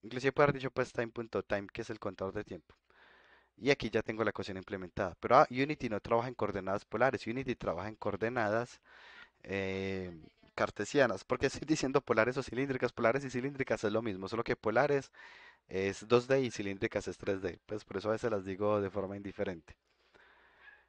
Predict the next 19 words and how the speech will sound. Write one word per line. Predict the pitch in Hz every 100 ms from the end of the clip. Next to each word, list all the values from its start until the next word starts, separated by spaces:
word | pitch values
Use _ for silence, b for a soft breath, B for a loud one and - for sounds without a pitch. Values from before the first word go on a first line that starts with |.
| b _ _
Entonces | - 107 107 117 113 143 143 - -
vamos | 131 123 127
a | 135
convertir | - 131 135 - 117 104
a | 98
coordenadas | - 95 98 90 92 101
cartesianas. | - 110 - - 160 113 104 -
Antes | 113 110 147
de | 147
eso | 139 151 127
vamos | 113 104 117
a |
entender | 107 107 98 95
qué | -
es | 110
eso | 117 -
de | 110
las | 95
coordenadas. | - 95 92 95 85 85